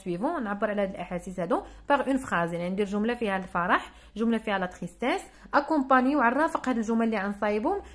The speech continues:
بلي جيست، مثلًا ندير لي جيست، حركات. المهم انا نعطيكم الجمل، وانت في القسم غتقرا الجمله ودير حركات معاها. الا كنتي فرحان غدير احساس ديال الفرح. دونك نعطيكم هنايا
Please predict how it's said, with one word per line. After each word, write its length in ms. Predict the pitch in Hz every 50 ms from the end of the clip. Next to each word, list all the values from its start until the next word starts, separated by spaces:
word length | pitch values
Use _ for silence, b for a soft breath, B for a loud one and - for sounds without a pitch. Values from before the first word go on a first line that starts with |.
| B -
بلي 240 | 214 262 302 302 277
جيست، 360 | 202 202 190 175 170 - -
مثلًا 280 | 214 208 - 226 220
ندير 240 | 214 208 196 202 190
لي 140 | 196 196 190
جيست، 320 | 190 226 269 277 262 269
حركات. 500 | - - 202 190 190 190 190 - 330 392 - B B B B B B
المهم 140 | 262 294 294
انا 100 | 277 269
نعطيكم 400 | 240 214 214 262 254 262 254 233
الجمل، 520 | 226 202 190 220 220 233 302 427 466 427 B B B B -
وانت 180 | 262 262 262
في 80 | 285 285
القسم 340 | 262 262 254 262 262 262 247
غتقرا 260 | 247 247 - 254 247
الجمله 300 | 233 220 262 262 339 359
ودير 180 | 302 269 302 302
حركات 520 | - - 262 247 240 240 254 247 - 240
معاها. 400 | 226 196 202 202 196 165 156 147 B B B -
الا 80 | 190 190
كنتي 180 | - - 240
فرحان 360 | 220 208 208 202 220 294 277
غدير 440 | 247 226 - - 196 269 285 214 208
احساس 260 | 214 - - 240 220
ديال 200 | 185 190 214 202
الفرح. 400 | - - 208 180 160 156 156 160 - b b b b b b -
دونك 200 | 220 226 226 233
نعطيكم 420 | 226 208 214 - 262 262 254 233
هنايا 400 | 214 214 220 214 220 233 285 359